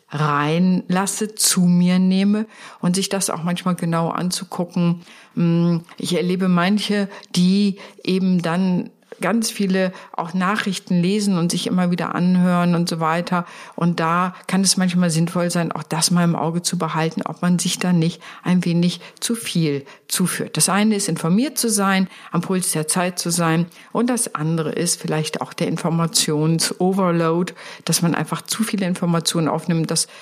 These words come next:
Gehirn gar nicht mehr zur Ruhe kommt. Und dann führt das zu den tausend Affen im Kopf, wie ich es nenne. Also, dass man überhaupt nicht mehr abschalten kann, weil man sich um zu viele Sachen Sorgen macht, Gedanken macht, sich mit zu vielen Dingen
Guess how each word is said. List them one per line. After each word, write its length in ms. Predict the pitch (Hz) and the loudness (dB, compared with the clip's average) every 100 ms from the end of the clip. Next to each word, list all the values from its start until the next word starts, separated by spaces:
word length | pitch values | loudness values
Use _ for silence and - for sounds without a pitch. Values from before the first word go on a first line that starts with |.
| - - | -20 -8
Gehirn 320 | - 180 180 | -2 2 2
gar 160 | 175 165 | 2 2
nicht 160 | 170 175 | 0 0
mehr 160 | 165 | 0
zur 180 | - 175 | 0 0
Ruhe 240 | 180 202 | 2 2
kommt. 340 | 196 190 180 175 | 0 0 0 2
Und 200 | 160 160 | 0 2
dann 300 | 160 180 180 - - | 2 2 0 -8 -12
führt 320 | - 190 220 | -4 -2 0
das 160 | 185 - | 0 0
zu 100 | - | 0
den 220 | 165 160 | 0 0
tausend 460 | - 156 170 170 - | 0 0 0 0 -2
Affen 280 | - 202 175 | -4 -2 -2
im 140 | 165 | -2
Kopf, 320 | - 156 - | -4 -6 -4
wie 80 | 147 | -4
ich 120 | - | -2
es 160 | 165 - | -2 0
nenne. 300 | 160 165 151 | 2 2 2
Also, 180 | 147 151 | 0 0
dass 220 | 156 - | 0 2
man 100 | 156 | 2
überhaupt 300 | 147 139 - | 0 -2 -6
nicht 160 | - | -6
mehr 260 | 160 143 - | -2 -2 -4
abschalten 520 | - - 160 147 147 | -2 0 0 0 -2
kann, 240 | - 156 147 - - - | 0 -2 -2 -8 -16 -2
weil 100 | 180 | 2
man 220 | 196 190 | 4 2
sich 160 | 175 254 | 0 0
um 180 | 269 | 0
zu 240 | - - 202 | 0 0 0
viele 240 | - 185 | -2 -2
Sachen 220 | 170 160 170 | -2 0 0
Sorgen 400 | 156 156 160 170 | 0 0 0 0
macht, 220 | 160 156 - | -2 -2 -6
Gedanken 560 | 151 147 147 143 151 | -4 -2 -2 -2 0
macht, 260 | 151 151 - - - | 0 -2 -8 -16 -8
sich 180 | - 151 | -4 0
mit 220 | 165 - | 0 0
zu 140 | - | -2
vielen 380 | 180 185 170 165 | -2 0 2 2
Dingen 340 | 165 170 165 | 2 2 2